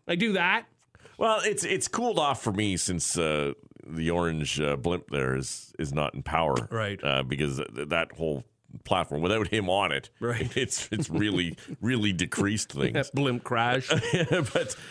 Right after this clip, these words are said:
Speaker 2: but, uh, but now I'm, I'm just reading one right now. But it's a, it's a golf caddy, right? A tour caddy.
Speaker 1: Mm.
Speaker 2: You know, kind of, uh, he's got some, some Twitter feed that everyone's talking about because he kinda lets you in on,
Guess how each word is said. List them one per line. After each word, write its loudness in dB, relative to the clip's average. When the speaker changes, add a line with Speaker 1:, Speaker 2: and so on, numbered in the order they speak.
Speaker 2:
but, 2
uh, 2
but 2
now 4
I'm, 2
I'm 4
just 0
reading 2
one 2
right 2
now. 4
But 0
it's 0
a, 2
it's -2
a 2
golf 0
caddy, 2
right? 0
A -2
tour -2
caddy. -2
Speaker 1:
Mm. 0
Speaker 2:
You 2
know, 4
kind 2
of, 0
uh, 2
he's 0
got 0
some, -4
some -2
Twitter 0
feed -2
that -2
everyone's 0
talking -2
about -4
because 0
he -2
kinda 0
lets 0
you 2
in 4
on, 2